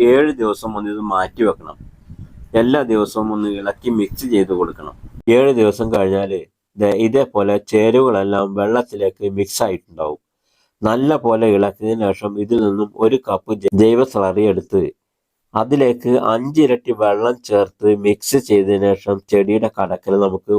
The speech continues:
ഒഴിച്ചു കൊടുക്കാവുന്നതാണ്. ഒരിക്കലും ഇത് ഡയറക്റ്റ് ആയിട്ട് ചെടിയുടെ കടക്കൽ ഒഴിച്ചു കൊടുക്കരുത്. One is to five എന്ന അനുപാതത്തിലാണ് ചെടികളുടെ കടക്കിലേക്ക് ഒഴിച്ചു കൊടുക്കേണ്ടത്.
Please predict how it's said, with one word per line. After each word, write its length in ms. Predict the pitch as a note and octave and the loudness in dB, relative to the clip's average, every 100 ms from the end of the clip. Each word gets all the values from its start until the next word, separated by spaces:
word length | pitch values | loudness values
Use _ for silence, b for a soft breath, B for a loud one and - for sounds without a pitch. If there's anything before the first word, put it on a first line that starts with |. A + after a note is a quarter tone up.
| G2 | 2
ഒഴിച്ചു 300 | F2+ F2 G#2+ | 2 -2 -2
കൊടുക്കാവുന്നതാണ്. 680 | G2 D#2+ - E2 D2+ D2+ D2 _ _ _ _ _ _ G2 | -2 -2 -4 -4 -4 -12 -14 _ _ _ _ _ _ 0
ഒരിക്കലും 480 | G#2 A2+ C3 B2+ B2+ A#2 | 2 0 0 0 2 0
ഇത് 140 | A2 A#2 G#2+ | 4 2 2
ഡയറക്റ്റ് 560 | G2+ G#2 A2+ A#2+ - G#3+ | 0 2 2 -2 -4 0
ആയിട്ട് 340 | G#2+ G2+ - A2+ - | 0 0 -4 -6 0
ചെടിയുടെ 380 | G2 G#2 G#2 A2 | 2 4 2 0
കടക്കൽ 340 | G2+ F#2+ - G#2+ G2+ | -2 -4 -4 0 2
ഒഴിച്ചു 260 | F#2 - G#2+ | 0 0 0
കൊടുക്കരുത്. 540 | G2+ F#2 F#2+ F#2+ G2+ A#2 _ _ _ _ _ G2+ | 0 0 -2 0 -2 -2 _ _ _ _ _ -2
One 240 | G#2+ A#2 B2+ | -2 2 -2
is 80 | - | 0
to 60 | C#3 - | -2 0
five 260 | B2 B2 C#3 A#2 | -2 0 0 -2
എന്ന 140 | G#2 A2 | 0 -2
അനുപാതത്തിലാണ് 720 | G2+ G#2 G#2+ G#2+ - G#2+ G2+ A2 A2 | 0 0 0 0 -4 -8 -6 -8 -4
ചെടികളുടെ 420 | G2+ G2+ G2+ F#2 G2 | 0 2 0 0 -4
കടക്കിലേക്ക് 500 | F#2 - G2 F#2+ G#2+ | -6 -4 -2 -2 0
ഒഴിച്ചു 240 | F#2 F2+ G2 | 0 0 -2
കൊടുക്കേണ്ടത്. 480 | F#2 D#2+ F2 D2+ D2 | -2 -4 -12 -14 -20